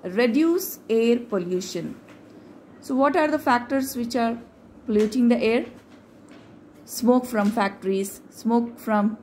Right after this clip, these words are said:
vehicles, burning the crackers, forest fire, and burning the waste crops. These all things pollute the air. So we should reduce air pollution to save our environment. Stop using fossil fuels,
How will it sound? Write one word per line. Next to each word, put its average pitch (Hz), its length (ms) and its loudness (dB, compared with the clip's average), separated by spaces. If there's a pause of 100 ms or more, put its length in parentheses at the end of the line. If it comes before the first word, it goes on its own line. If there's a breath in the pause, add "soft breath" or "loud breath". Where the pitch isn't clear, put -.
vehicles, 196 840 0
burning 226 380 2
the 226 80 0
crackers, 190 520 -4
forest 233 440 -2
fire, 185 360 -4 (380 loud breath)
and 202 240 0
burning 226 300 2
the 226 60 0
waste 220 360 0
crops. 190 400 -2
These 247 240 -4
all 254 300 0
things 277 320 -2
pollute 190 500 -4
the - 180 -6
air. 170 180 -6 (680 loud breath)
So 254 180 -2
we 285 320 2
should 262 340 -2
reduce 208 840 -2
air 226 200 2
pollution 180 720 -2 (540)
to 233 80 -10
save 208 420 0
our 190 180 -2
environment. 180 880 -4 (1400)
Stop - 400 0
using 240 400 -2
fossil 202 420 -2
fuels, 247 720 -2